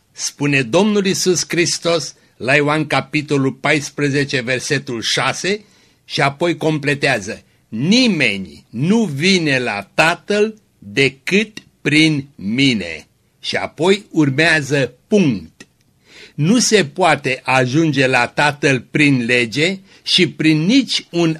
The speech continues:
alt mijloc omenesc, iar cei care vor să fie socotiți neprihăniți prin lege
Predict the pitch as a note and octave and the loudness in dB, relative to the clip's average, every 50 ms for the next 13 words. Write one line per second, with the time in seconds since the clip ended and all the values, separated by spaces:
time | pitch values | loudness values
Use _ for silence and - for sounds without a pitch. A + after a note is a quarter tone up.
0 | - - D#3 D#3 E3 E3 F#3+ G3 - - B2+ C3 C#3 D#3+ E3+ D3+ C#3 C#3+ D#3+ D3 | -6 -2 2 2 2 2 2 -2 -8 -8 -4 -2 0 0 0 -2 -2 0 0 0
1 | C3+ C#3 - - D#3 D#3+ D3+ C3+ B2 A#2 A#2 G#2+ A#2 D3+ D#3 - - - - - | 0 -2 -2 0 0 2 2 2 2 2 2 2 0 0 0 -2 -6 -8 -12 -16
2 | - _ _ _ _ - - - _ _ _ - A#2+ C3 C3+ C3+ B2+ A#2 - - | -20 _ _ _ _ -20 -20 -20 _ _ _ -4 0 2 2 2 2 0 -2 0
3 | G#3 A3+ A#3+ A3+ - G3 F#3+ F3+ F3 D#3+ D3+ C3+ F3 A#3 B3 G#3+ - - - E3+ | 0 0 0 0 0 0 0 2 2 2 0 2 2 2 4 2 2 0 -2 -2
4 | D#3 C#3+ - G#3 G#3 F#3+ F3 D3+ C#3+ - D#3+ D#3 D3 - D3 C#3 C#3 - F#3 F3 | -2 -4 -4 -2 -2 0 0 0 -2 -2 -2 -2 -2 0 -2 -2 0 0 0 -2
5 | - - - - C3+ C#3 C3+ - D3 C3+ B2 C3+ C3+ C#3 D#3 E3 D3 - - - | -2 -4 -8 -4 -2 -2 -2 -2 -2 -2 -2 0 0 2 0 0 -2 -6 -8 -4
6 | C#3 C#3 C#3 C3 B2 A#2+ B2+ C3 C#3 B2+ A2+ E3+ G3+ A3+ G#3+ | -2 0 0 0 0 0 0 0 -2 0 0 0 2 2 0